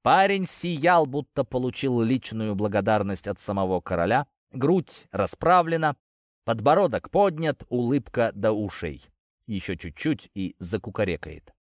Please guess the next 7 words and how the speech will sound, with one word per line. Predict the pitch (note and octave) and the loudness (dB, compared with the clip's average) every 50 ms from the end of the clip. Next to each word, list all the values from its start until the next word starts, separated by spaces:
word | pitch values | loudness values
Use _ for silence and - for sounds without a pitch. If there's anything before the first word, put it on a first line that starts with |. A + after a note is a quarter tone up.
| _ _ _ _ _ _ _ _ | _ _ _ _ _ _ _ _
Выходит, | C3+ E3 F3+ - C4 C4 A#3 B3+ B3 - - - - _ | -2 -2 0 2 0 0 0 0 -4 -6 -8 -16 -14 _
нас | C3+ D#3 F#3+ A3 B3 - - - - | -2 2 2 2 2 0 -4 -10 -18
всё-таки | - - - G#3+ G3 - - - G#3+ G3+ | -8 -4 -4 -4 -4 -6 -8 -6 -6 -4
ждали. | D3 A2+ G2 F#2 F#2 F2 F2 E2+ E2+ E2+ - _ _ _ | -4 -4 -2 2 2 2 2 2 0 -4 -8 _ _ _
Впрочем, | _ - - A#2 A2 F#2+ - G#2+ G2+ G2+ G2+ | _ -6 -4 -2 -2 -2 -4 -8 -6 -6 -6
ничего | G2+ F#2+ - - G2 F2 F2+ F2+ | -6 -8 -8 -8 -6 -6 -4 -4
неожиданного. | F2 F#2 G#2+ B2+ D#3 D#3+ D3+ F3 G#3+ E3+ A#2+ G2 F2 E2 D#2 D2+ D2+ - E2+ - | -2 -2 -2 -2 -2 -2 -2 -4 -4 -2 -2 -2 -2 -4 -6 -8 -10 -12 -14 -16